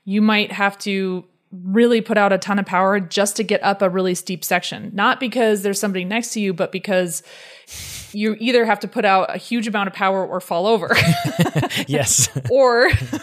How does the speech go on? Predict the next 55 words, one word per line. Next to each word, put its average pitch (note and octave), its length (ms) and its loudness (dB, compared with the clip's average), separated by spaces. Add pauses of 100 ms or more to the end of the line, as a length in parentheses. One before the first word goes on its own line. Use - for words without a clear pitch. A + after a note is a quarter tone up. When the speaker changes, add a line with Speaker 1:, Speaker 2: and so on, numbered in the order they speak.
(160)
Speaker 1:
<laughs> - 480 -20
or D#4+ 240 4
maybe C4 340 2
it D4+ 60 0
is F4 120 0
a E4+ 60 -2
key A3+ 180 -6
section E3+ 420 -2
and F#3+ 180 -2
you're G#3 120 0
on G#3+ 120 0
a G#3+ 40 -2
fire B3+ 380 2
road F#3 380 2
and F#3+ 180 -2
there's G3 160 -2
a G3 60 -2
huge, A3+ 360 -4
long G3+ 320 2
single A3+ 260 0
track D#3+ 280 -2
section F3+ 340 -4
coming F3+ 260 -6
up F3+ 200 -8
and F#3 180 -2
you G3 160 0
need G3+ 380 2
to G3+ 80 -4
surge F3+ 420 -2
to G3+ 60 -4
get E3+ 160 -6
yourself E3 380 -2
in E3 100 -4
position. F#3 480 0 (320)
There - 200 -2
are B3 200 6
gonna D4 160 0
be A#3 120 2
points G#3+ 360 0
where F#3+ 60 -2
you F3+ 160 -2
do G3+ 280 0
have G3+ 220 0
to F#3+ 80 -6
dig F#3 200 0
really F3+ 240 -2
deep G#3+ 360 0
and F#3 160 -2
it's F3+ 140 -4
gonna G3+ 200 2
be F#3 280 -2 (420)
above F3+ 320 0
threshold F#3+ 540 0
and F#3 180 -4
some F#3+ 280 0